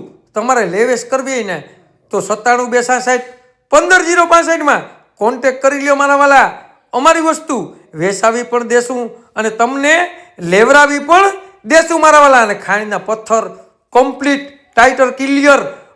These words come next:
અને એક પણ રૂપિયો તમારે નાખવાનો નથી મારા વાલા.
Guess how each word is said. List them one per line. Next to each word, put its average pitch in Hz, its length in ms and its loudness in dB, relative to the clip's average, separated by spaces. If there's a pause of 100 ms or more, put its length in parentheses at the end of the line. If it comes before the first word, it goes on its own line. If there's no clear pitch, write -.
અને 247 160 -2 (340)
એક 320 100 2 (120)
પણ 349 240 4
રૂપિયો 349 320 2
તમારે 330 280 4 (600)
નાખવાનો 185 500 -2
નથી 302 300 -4
મારા 302 200 4
વાલા. 240 220 4